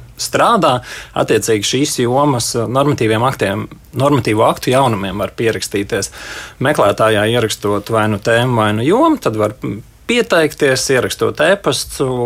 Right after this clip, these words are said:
un tad katru rītu, ja ir kāds normatīvais akts, tad tas iekrīt e-pastā iekšā ap, uh, kādiem deviņiem, dzerot kafiju, tad, nu, var apskatīties visus jaunumus.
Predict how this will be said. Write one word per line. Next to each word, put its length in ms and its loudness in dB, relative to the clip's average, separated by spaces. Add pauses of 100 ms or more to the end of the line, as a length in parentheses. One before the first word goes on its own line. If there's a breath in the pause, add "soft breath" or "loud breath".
(240)
un 140 -6
tad 180 -2
katru 320 0
rītu, 320 2
ja 160 2
ir 80 0
kāds 240 -2
normatīvais 560 0
akts, 380 -2 (200)
tad 160 -4
tas 180 -4
iekrīt 360 -2
e-pastā 480 0
iekšā 440 -2 (520 loud breath)
ap, 300 -2
uh, 360 2
kādiem 440 0
deviņiem, 420 2
dzerot 400 0
kafiju, 400 0
tad, 160 -4
nu, 80 -4
var 140 2
apskatīties 640 -4
visus 320 -2
jaunumus. 480 0